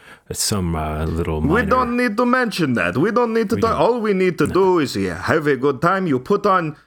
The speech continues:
Speaker 2: your car seat headrest records. That i-, did you know that car seat headrest got his start at furry convention? He is furry convention
Speaker 1: I
Speaker 2: man.
Speaker 1: did know. I did know. That, that's, um, that's, uh, obviously, you know,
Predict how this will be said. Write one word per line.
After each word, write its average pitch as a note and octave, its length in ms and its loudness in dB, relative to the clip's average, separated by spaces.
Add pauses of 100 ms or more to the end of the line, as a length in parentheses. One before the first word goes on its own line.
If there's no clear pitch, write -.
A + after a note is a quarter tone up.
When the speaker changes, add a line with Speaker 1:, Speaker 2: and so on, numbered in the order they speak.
(160)
Speaker 2:
your A#2+ 160 0
car F#3 340 0
seat G3+ 340 -2
headrest D3+ 680 0
records. A2+ 580 -4 (500)
That C#3+ 240 0
i-, D3 80 2
did C#3+ 320 0
you F#3 140 2
know B3 180 4
that E3+ 240 -2
car G#3 240 2
seat G#3 240 -4
headrest C#3+ 640 0
got C3 180 2
his C3+ 140 0
start F3 340 0
at F#2+ 120 -2
furry D#3 280 2
convention? F2 580 -4 (340)
He C#3 100 2
is D3+ 100 0
furry F3+ 280 0
convention G2+ 500 -2
Speaker 1:
I C#3 60 -2
Speaker 2:
man. C#3+ 80 -2
Speaker 1:
did F#3 160 -2
know. D#2+ 160 -8
I G2 100 -4
did C#3+ 180 -4
know. D#2+ 260 -6 (180)
That, G#2+ 260 -6
that's, - 320 -6
um, G2 380 0
that's, G#2 340 -4
uh, G2 100 0
obviously, A2 800 -2
you G#2+ 120 0
know, F2 300 -4